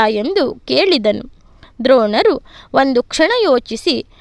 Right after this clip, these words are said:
ಏನು ಮಾಡಬೇಕೆಂಬುದನ್ನು ನಿರ್ಧರಿಸಿದರು. ಅರ್ಜುನನನ್ನು ಕರೆದುಕೊಂಡು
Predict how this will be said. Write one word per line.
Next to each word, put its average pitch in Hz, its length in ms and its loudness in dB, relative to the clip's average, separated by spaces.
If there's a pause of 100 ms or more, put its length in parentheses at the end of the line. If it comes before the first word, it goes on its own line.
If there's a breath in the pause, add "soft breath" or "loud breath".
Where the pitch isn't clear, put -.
(200 soft breath)
ಏನು 285 280 2
ಮಾಡಬೇಕೆಂಬುದನ್ನು 254 1200 0
ನಿರ್ಧರಿಸಿದರು. 220 880 0 (480 soft breath)
ಅರ್ಜುನನನ್ನು 247 800 0
ಕರೆದುಕೊಂಡು 226 800 -2